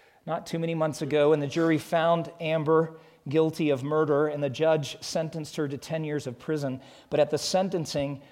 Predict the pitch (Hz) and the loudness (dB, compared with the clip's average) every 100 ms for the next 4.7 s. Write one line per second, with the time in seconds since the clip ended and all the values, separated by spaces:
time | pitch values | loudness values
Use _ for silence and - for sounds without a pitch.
0 | - 131 165 180 175 143 170 165 131 117 | -8 4 4 4 -2 -4 -4 -4 -4 0
1 | 151 156 143 123 160 175 147 - 170 156 | 2 4 2 0 2 2 2 -2 -6 -6
2 | 151 - 185 175 160 156 151 135 156 151 | -6 -6 -4 0 0 0 -4 -2 0 0
3 | 143 131 139 175 185 170 - 170 160 156 | -2 -4 -4 -2 -2 -2 -4 -6 -6 -4
4 | 131 - - 139 127 131 | -6 -6 -4 -4 -4 -6